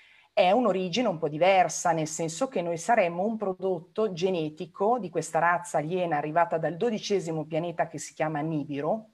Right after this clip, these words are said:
E perché questi, eh, nibiruani arriverebbero sulla Terra, fra l'altro stazionando attraverso tutti i pianeti, addirittura facendo una stazione, come diceva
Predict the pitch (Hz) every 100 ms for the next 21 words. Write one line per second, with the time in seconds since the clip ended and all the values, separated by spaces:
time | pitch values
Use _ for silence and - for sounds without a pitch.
0 | - - - - 214 262 247 247 - 190
1 | 165 - - 180 - - 160 151 151 156
2 | 160 185 180 185 190 180 170 - 165 175
3 | 165 180 180 165 160 - 170 160 185 185
4 | 156 175 175 185 190 165 - 196 196 185
5 | 180 180 185 160 165 165 170 - 160 208
6 | - _ _ 175 160 165 156 156 143 -
7 | 156 185 196 - 220 220 165 175 175 160
8 | - 165 - 196 165 151 151 156 165 156